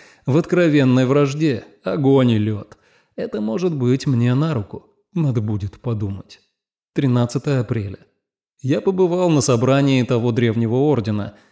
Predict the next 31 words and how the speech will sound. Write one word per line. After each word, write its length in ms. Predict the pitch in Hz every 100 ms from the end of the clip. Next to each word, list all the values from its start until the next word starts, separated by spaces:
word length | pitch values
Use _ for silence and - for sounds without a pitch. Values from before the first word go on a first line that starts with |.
| _ _
и 80 | 147
представить 600 | - - - - 240 135
себе 200 | - 120
не 140 | 113 120
мог, 240 | 151 156
что 220 | - 180
они 160 | 185 170
тоже 340 | - 214 156
в 80 | 135
нем 180 | 127 113
состоят. 680 | - 127 78 80 127 117 - _ _ _ _ -
Страшно 520 | - 165 180 - 147
становится. 680 | - 127 113 98 90 - 95 _ _ _ _
Так 180 | - -
вот, 280 | 160 220 196
где 200 | 131 131
находится 560 | 127 127 196 139 - 147
вторая 460 | 185 180 175 156
оскверненная 840 | - 147 - 175 165 165 131 117 117
скрижаль. 580 | - 143 139 135 120 - _ _ _
В 160 | 117 147
их 200 | 156 156
руках. 500 | 165 196 80 - _ _ _ _ _
Впервые 720 | - 131 120 139 190 143 120
я 140 | 117
своими 460 | 113 127 135 190 185
глазами 480 | 147 131 147 185 160
лицезрел 640 | 135 131 147 160 185 170
эту 160 | 156 160
легендарную 720 | 160 143 143 127 113 110 113
реликвию. 640 | 117 117 107 113 117 113